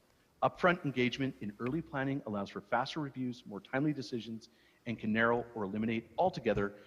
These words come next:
concerns that would otherwise require judicial intervention. Recognizing I am now running out of time, I'll open up the floor to any questions.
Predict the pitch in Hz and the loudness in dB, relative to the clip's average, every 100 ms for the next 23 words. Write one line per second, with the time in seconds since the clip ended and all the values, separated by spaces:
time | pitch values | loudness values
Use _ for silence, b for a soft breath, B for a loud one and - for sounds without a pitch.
0 | B - 123 - 117 113 - 107 107 98 | B -4 -2 0 2 0 0 0 0 0
1 | 101 92 92 101 - 92 85 92 87 - | 0 0 -2 -6 -6 -6 -6 -8 -8 -8
2 | 90 - 80 82 - 80 _ _ _ _ | -10 -14 -12 -12 -12 -14 _ _ _ _
3 | _ _ _ _ _ _ _ _ 123 123 | _ _ _ _ _ _ _ _ 0 0
4 | 123 135 131 123 113 113 120 117 117 107 | 4 4 6 4 6 6 4 4 2 0
5 | - 143 180 220 208 - 110 113 123 110 | 2 2 2 0 -4 -2 0 0 -2 -6
6 | 123 123 113 104 104 90 - - - | -6 -4 -2 -4 -6 -6 -8 -12 -14